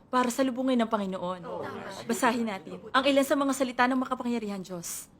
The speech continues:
para malaman natin bakit paghatol at pagdalisay ang gawain ng Diyos sa mga huling araw.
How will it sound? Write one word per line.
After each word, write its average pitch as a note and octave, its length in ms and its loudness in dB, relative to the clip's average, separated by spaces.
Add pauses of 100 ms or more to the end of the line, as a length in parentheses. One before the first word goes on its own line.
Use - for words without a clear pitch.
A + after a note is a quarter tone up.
para B3 240 4
malaman B3 400 4
natin C#4 320 4
bakit C4 240 4
paghatol B3 480 0
at B3+ 80 -4
pagdalisay A#3 640 -2
ang C4 160 0
gawain B3 400 4
ng C#4 160 0
Diyos A3+ 160 -2
sa D4 80 -4
mga C#4 160 -2
huling C4 240 0
araw. F#3+ 400 -2